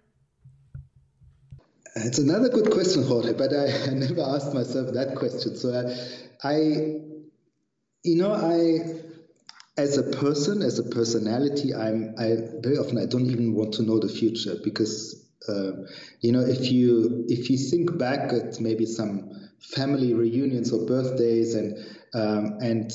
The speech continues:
uh, and then a few years later, another round birthday, and then you, you see who's actually not around anymore. Uh, who would have wanted to know at the last big gathering who will not be around at, at the coming one?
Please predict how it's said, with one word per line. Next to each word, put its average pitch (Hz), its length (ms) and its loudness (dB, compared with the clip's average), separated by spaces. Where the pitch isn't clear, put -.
uh, 107 300 0
and 120 160 2
then 123 380 2
a - 20 -2
few 127 220 2
years 120 220 4
later, 120 500 2
another 117 320 2
round 117 240 0
birthday, 117 360 2
and 107 80 -2
then 117 160 0
you, 113 240 2
you 110 160 0
see 131 300 2
who's 131 240 0
actually 117 260 -2
not 117 140 0
around 117 380 0
anymore. 107 500 -4
Uh, 110 160 2
who 160 300 4
would 147 120 4
have 127 220 0
wanted 123 360 2
to 127 120 0
know 117 720 0
at 110 180 -2
the 113 60 2
last - 500 -2
big 120 200 2
gathering 101 680 -2
who 113 220 4
will 113 160 4
not 120 220 2
be 117 120 2
around 107 320 2
at, - 220 -6
at - 220 -6
the 107 60 -4
coming 107 360 0
one? 82 240 -6